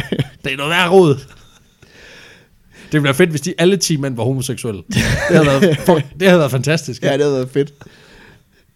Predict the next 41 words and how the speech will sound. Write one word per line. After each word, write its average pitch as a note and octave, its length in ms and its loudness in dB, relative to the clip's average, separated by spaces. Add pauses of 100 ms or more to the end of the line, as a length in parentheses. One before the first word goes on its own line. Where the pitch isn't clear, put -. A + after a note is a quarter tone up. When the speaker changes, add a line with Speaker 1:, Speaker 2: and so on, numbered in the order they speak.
(100)
Speaker 1:
Så B2+ 80 -2
det - 0 -
er B2+ 80 2
bare C3+ 100 0
en C3+ 80 -4
måde C#3 220 0
for C3 180 -4
at A#2 200 -10
gå B2 140 -2
undercover C#3 460 -2
på. B2+ 200 -2
Sådan, B2 180 -6
det D#3+ 120 0
vil F3 60 4
jeg D#3 120 4
meget D#3+ 300 0
gerne. C3+ 240 -2 (200)
Speaker 2:
<laughs> E3 200 2
Helt A3+ 160 -4
vildt D3+ 160 -2
gerne. A#2+ 320 -6 (1400)
Speaker 1:
Øhm, C3 600 0 (200)
men D#3+ 100 0
han, F#3+ 140 0 (140)
han F3 120 0
tager F#3 140 0
ligesom F3+ 200 -4
nogle E3+ 140 -4
af E3 40 -6
de E3+ 80 -4
erfaringer, D#3 500 -6
han C#3+ 140 -10
har C3 60 -6
fået C3+ 220 0
i C#3 40 2 (100)
det B2+ 120 -4
her, B2 100 -2
det B2 140 -4
her B2 200 -2
onani-patrulje, A#2+ 1300 -6 (120)
øhm, A2 680 -6